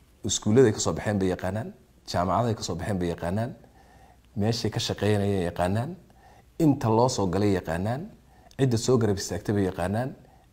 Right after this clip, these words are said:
cidda soo korisay ee soo hawadisay ayay yaqaanaan, cidda soo support garaysay yaqaanaan. Markii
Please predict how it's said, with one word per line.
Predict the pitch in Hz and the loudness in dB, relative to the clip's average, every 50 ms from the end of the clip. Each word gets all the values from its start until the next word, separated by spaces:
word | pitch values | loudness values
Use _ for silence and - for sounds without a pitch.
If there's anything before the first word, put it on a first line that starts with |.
| - - | -2 0
cidda | 143 139 120 113 | 0 2 2 0
soo | - - 120 127 127 | 0 2 2 2 2
korisay | 131 - 104 104 101 - - 123 101 | 2 2 0 0 2 2 2 0 0
ee | |
soo | 95 - - 123 | 0 0 0 0
hawadisay | 120 113 110 104 98 95 98 - - 127 123 117 - | 2 2 2 2 0 0 -2 -2 -2 -2 -2 -2 0
ayay | 101 98 104 101 92 | 0 0 2 2 0
yaqaanaan, | 90 - - 90 90 101 113 123 156 196 - - - - - - - 127 | -2 -2 -4 -4 -2 -2 -2 -4 -6 -10 -14 -20 -20 -20 -20 -6 -2 0
cidda | 135 123 110 | 0 2 0
soo | - - 120 131 | 0 0 0 0
support | 127 - 107 98 - 104 104 90 90 | 0 0 -2 0 0 0 0 0 0
garaysay | 98 101 101 - - 92 82 76 | -2 -2 -2 -2 -2 -2 -2 -2
yaqaanaan. | - 67 69 71 67 - - - _ _ _ _ _ - - - - - _ _ _ _ _ _ _ _ _ _ _ _ _ _ _ _ _ _ _ - - - - - - - - _ _ _ _ _ _ - | -4 -6 -8 -8 -10 -14 -16 -20 _ _ _ _ _ -20 -20 -20 -20 -20 _ _ _ _ _ _ _ _ _ _ _ _ _ _ _ _ _ _ _ -20 -20 -20 -20 -20 -20 -20 -20 _ _ _ _ _ _ -4
Markii | - 113 113 - - - 110 104 104 98 95 90 82 - | -4 -4 -4 -4 -2 0 2 2 2 2 0 -2 -4 -8